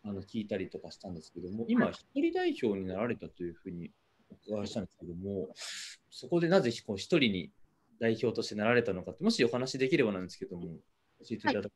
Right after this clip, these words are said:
Speaker 1: ますか？
Speaker 2: はい。そうですね。あの、まあ、姉と二人でずっとやってきた中で、えっと、最初姉が代表で、私が副代表でやってて、で、一昨年からですかね、おとと-、ん？去年からか。去年から、えっと、二人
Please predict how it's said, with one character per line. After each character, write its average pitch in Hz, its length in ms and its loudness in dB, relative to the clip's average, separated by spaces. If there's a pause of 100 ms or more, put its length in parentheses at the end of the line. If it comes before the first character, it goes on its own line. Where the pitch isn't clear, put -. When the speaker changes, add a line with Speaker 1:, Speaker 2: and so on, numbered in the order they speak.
(140)
Speaker 1:
ま 95 80 -14
す - 80 -20
か？ - 60 -20
Speaker 2:
は - 40 -20
い。 - 20 -20 (520)
そ 440 80 2
う - 40 4
で 285 60 2
す - 100 -8
ね。 220 80 2
あ 220 180 6
の、 247 140 4
ま 349 200 8
あ、 254 60 10
姉 285 120 6
と 311 100 -4
二 - 180 4
人 349 80 4
で 269 80 6
ず 233 80 0
っ - 40 -8
と 233 120 2
や 233 120 10
っ - 80 -4
て 262 160 -2
き - 100 -20
た 233 100 4
中 214 380 2 (100)
で、 240 400 8
え 226 60 -2
っ 220 120 -6
と、 226 220 4
最 466 200 8
初 508 80 2 (300)
姉 392 80 6
が 370 80 2
代 330 240 6
表 302 400 4
で、 339 80 0
私 311 280 0
が 349 80 4
副 - 160 -4
代 302 180 8
表 226 100 -2
で 208 60 -8
や 208 100 -4
っ - 40 -8 (120)
て 208 60 -12
て、 262 380 2 (340)
で、 359 80 2
一 - 140 -2
昨 440 240 0
年 - 600 0
か 208 120 2
ら 202 120 0
で 208 80 -10
す - 120 -20
か 202 80 -8
ね、 208 80 -4
お 226 80 -4
と 359 100 -8
と-、 - 120 -14 (120)
ん？ 339 40 0
去 - 40 -8 (300)
年 247 140 4
か - 200 -10
ら - 80 -8
か。 - 140 -10 (100)
去 - 160 2
年 311 100 4
か 247 120 0
ら、 226 280 6 (340)
え 226 100 0
っ 214 60 -8
と、 208 400 -6
二 233 180 6
人 214 360 2